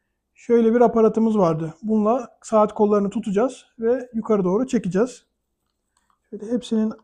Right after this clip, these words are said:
en altına girip en alttan tutup şu şekilde yukarı doğru kaldırdığımız zaman gördüğünüz gibi saat kollarını kurtardık mekanizmadan.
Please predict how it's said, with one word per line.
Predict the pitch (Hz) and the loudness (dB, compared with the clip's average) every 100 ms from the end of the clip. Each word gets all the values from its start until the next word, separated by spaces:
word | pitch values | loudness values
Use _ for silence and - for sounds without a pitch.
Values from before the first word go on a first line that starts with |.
| _ 262 | _ -4
en | 233 | 0
altına | 214 208 214 208 | 2 2 2 2
girip | 190 196 254 - - _ _ _ _ _ _ _ _ _ _ _ _ _ _ _ _ _ _ _ _ _ _ _ _ _ _ _ _ _ _ _ | 2 0 -2 -10 -20 _ _ _ _ _ _ _ _ _ _ _ _ _ _ _ _ _ _ _ _ _ _ _ _ _ _ _ _ _ _ _
en | 254 | -2
alttan | 233 214 - 214 202 | 0 0 -2 -4 -4
tutup | - - 262 | -6 -8 -8
şu | - 233 | -6 -4
şekilde | 208 220 220 269 269 - | -4 -2 -4 -4 -8 -6
yukarı | 226 226 214 | 0 4 8
doğru | 202 202 | 8 8
kaldırdığımız | 240 226 220 214 196 | 6 8 8 6 4
zaman | 185 240 240 | 2 0 2
gördüğünüz | 226 214 208 185 | 2 2 0 -2
gibi | 190 262 294 _ _ _ _ _ _ _ _ _ | -2 -4 -6 _ _ _ _ _ _ _ _ _
saat | _ - 220 220 | _ 4 4 4
kollarını | 208 180 180 247 | 0 0 0 0
kurtardık | 254 208 220 170 - - _ _ _ _ _ | 0 6 6 6 0 -14 _ _ _ _ _
mekanizmadan. | 190 190 175 165 170 269 | -4 -2 -2 -2 -2 -4